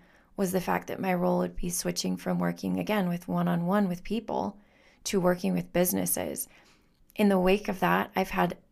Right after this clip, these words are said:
one person after another coming to me, people that have already worked with me, and they want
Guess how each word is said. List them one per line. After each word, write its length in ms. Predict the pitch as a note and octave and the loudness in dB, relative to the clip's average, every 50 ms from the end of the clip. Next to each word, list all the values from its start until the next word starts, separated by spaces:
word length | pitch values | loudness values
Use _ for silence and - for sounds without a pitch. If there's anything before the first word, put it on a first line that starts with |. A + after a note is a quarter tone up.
| _ _ _ _ _ _ _ _ _ _ _ _ | _ _ _ _ _ _ _ _ _ _ _ _
one 360 | - G3 F3+ F3 F3 F#3+ G#3+ | -2 0 4 4 4 4 2
person 440 | - - A3 G#3+ G#3+ - A3+ A3 G#3+ | 2 0 -2 -2 -2 0 0 -2 -2
after 340 | - - F#3+ F#3+ F#3 - F#3+ | 0 -2 -2 -2 -2 -2 -2
another 540 | F#3+ F3+ F3+ F3+ F3+ F3+ E3+ - - - - _ _ _ _ _ _ _ _ _ _ _ _ | 0 0 0 0 0 0 -2 -2 -4 -6 -10 _ _ _ _ _ _ _ _ _ _ _ _
coming 440 | - - - A3 A#3+ B3 C4 A#3+ G3 | -12 -4 2 4 6 8 8 6 6
to 160 | F#3 - - | 4 2 0
me, 320 | F#3 G3 - - - - - - | 0 -2 -2 -2 -4 -4 -6 -6
people 220 | - A3 G#3 A#3 A#3 | -6 -4 -4 0 2
that 80 | B3+ | 2
have 120 | B3 A3+ G3+ | 0 2 2
already 220 | G3+ G3 G3 G3+ | 2 2 2 2
worked 260 | F3+ F3 F3+ F3+ - | 2 0 0 0 -2
with 160 | - F#3 - - | -6 -8 -4 -2
me, 280 | F#3+ F3 F3 F#3 - - | -2 0 -2 -2 -4 -4
and 200 | - F3+ F3 F3+ | -2 0 2 4
they 100 | F3+ F3 | 2 2
want 420 | E3+ E3+ F3 F3 F3+ F3 - - | 2 2 2 2 0 0 -4 -10